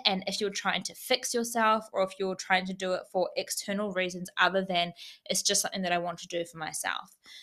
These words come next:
So really sitting with it. If you're someone who has actually considered it for a while, I would also make sure that you are doing it for the right reasons, but also sit with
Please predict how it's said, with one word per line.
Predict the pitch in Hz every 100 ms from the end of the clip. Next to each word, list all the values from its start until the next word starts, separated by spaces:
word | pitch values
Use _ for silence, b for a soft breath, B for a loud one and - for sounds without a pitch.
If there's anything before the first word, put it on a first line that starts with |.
| B
So | - 208
really | 196 208 208 240 240
sitting | - 208 196 196
with | 190 190
it. | 247 269
If | 233
you're | 226
someone | - 233 285
who | 302
has | 269 -
actually | - - 220
considered | 208 - 185 180
it | -
for | -
a | 190
while, | 175 160 170 226 247 233 _ _ _ _ - -
I |
would | 202 196
also | 208 208 233 233 233 B B B B B B _ _ _ _ - B B B B B _ _ -
make | 233 214 220 220
sure | - 220 202
that | 139
you |
are | 165
doing | 196 202 202 233
it | 247
for | -
the | 226
right | 208 185 -
reasons, | 196 190 208 240
but | 233
also | - 196 202 254 262
sit | - - 233 - -
with | 208 196